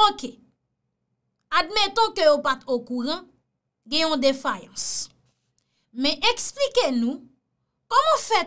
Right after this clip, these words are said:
tout mache prese sa yo t ap fèt pou mete Ariel nan tèt peyi a,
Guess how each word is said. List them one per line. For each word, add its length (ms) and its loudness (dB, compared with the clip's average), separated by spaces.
tout 360 -2
mache 480 0
prese 560 0
sa 300 2
yo 180 2
t 80 -4
ap 160 -2
fèt 460 -2
pou 200 6
mete 320 2
Ariel 480 2
nan 260 -2
tèt 320 0
peyi 480 0
a, 80 0